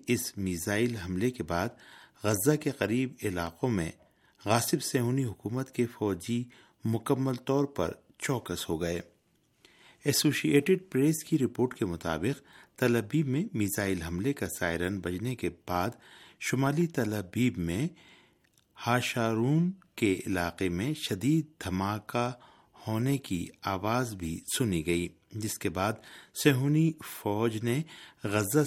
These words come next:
سے میزائل حملہ ہونے کا اعلان کیا اور پھر صہیونیوں میں افراتفری مچ گئی اور ان پر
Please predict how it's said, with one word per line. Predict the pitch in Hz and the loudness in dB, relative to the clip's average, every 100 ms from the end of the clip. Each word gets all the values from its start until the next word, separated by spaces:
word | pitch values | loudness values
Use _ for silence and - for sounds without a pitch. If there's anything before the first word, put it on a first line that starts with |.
| - | 2
سے | 156 | 0
میزائل | 143 95 95 85 87 85 | 0 0 0 0 -2 -4
حملہ | 76 92 95 107 113 113 87 | -6 -4 -2 0 -2 -4 -6
ہونے | 87 120 127 | -4 0 -2
کا | 123 87 - - | -2 -4 -6 -6
اعلان | 107 90 85 87 - | -6 -4 -4 -8 -10
کیا | - 98 123 - - - _ | -4 -2 -2 -6 -18 -20 _
اور | 127 123 | 0 0
پھر | 123 160 160 | 2 2 2
صہیونیوں | 139 - 98 98 98 135 120 | 0 -6 -4 -2 0 0 0
میں | 85 78 - | -2 -6 -8
افراتفری | - - 107 92 - - 98 80 | -8 -4 -6 -4 -6 -6 -2 -2
مچ | 85 85 | -2 -2
گئی | 98 110 143 - - - - | 0 0 -2 -10 -20 -10 0
اور | 117 107 | 2 2
ان | 139 147 | 2 2
پر | 117 90 | 2 -4